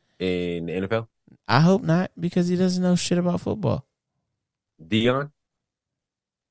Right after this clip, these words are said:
Speaker 2: Oh, you talking about Deion Sanders?
Speaker 1: Yeah.
Speaker 2: Oh, you said if, oh, I'm sorry. I don't know why. <laughs>
Speaker 1: Yeah, I, I, I was, I was trying to figure out. I was like, "Damn." I'm like, "That was a switch?"
Speaker 2: No, no, no, no, no.
Speaker 1: I'm like, "Damn, you just switched up. You was, you was, he was pro, <laughs> he was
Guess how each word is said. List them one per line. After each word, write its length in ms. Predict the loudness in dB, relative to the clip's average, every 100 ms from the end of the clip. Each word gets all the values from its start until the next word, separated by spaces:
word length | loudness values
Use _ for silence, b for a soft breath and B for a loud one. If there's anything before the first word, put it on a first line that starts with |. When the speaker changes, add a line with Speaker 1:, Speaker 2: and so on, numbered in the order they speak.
| _ _ 6
Speaker 2:
Oh, 120 | 6
you 80 | 6
talking 180 | 6 6
about 80 |
Deion 200 | 6 4
Sanders? 400 | 4 2 0 -6 -14 _ _ _ _ _
Speaker 1:
Yeah. 640 | -4 -2 -2 -4 -10 -6 4
Speaker 2:
Oh, 120 | 6
you 120 | 8
said 220 | 6 6 6
if, 240 | 4 4
oh, 120 | 4 4
I'm 120 | 4
sorry. 280 | 4 4 6
I 40 |
don't 200 | 4 6
know 100 | 6
why. 380 | 6 6 4 2
<laughs> 60 | 2
Speaker 1:
Yeah, 200 | 4 4
I, 200 | 4 4 4
I, 160 | 4 4
I 80 | 6
was, 180 | 6 6
I 100 | 6
was 200 | 6 4
trying 140 | 4 2
to 80 | 2
figure 280 | 0 4
out. 60 | 4
I 40 |
was 80 | 4
like, 160 | 2 0
"Damn." 580 | 4 8 8 8 6 4
I'm 80 | 2
like, 200 | 2 4
"That 140 | 4
was 140 | 2
a 60 | -2
switch?" 320 | 0 2 6
Speaker 2:
No, 100 | 8
no, 80 | 10 10
no, 300 | 10 10 10
no, 120 | 10
no. 40 | 8 6
Speaker 1:
I'm 100 | 4
like, 220 | 6 6
"Damn, 180 | 6 6
you 60 | 8
just 180 | 6
switched 300 | 6 2 6
up. 140 | 6 8
You 120 | 8
was, 240 | 6 6 6
you 160 | 6
was, 220 | 8 6
he 540 | 4 -2 -4 -2 6 8
was 120 | 8
pro, 300 | 6 6 6
<laughs> 440 | 2 -2 -6 -6 2
he 80 |
was 120 | 4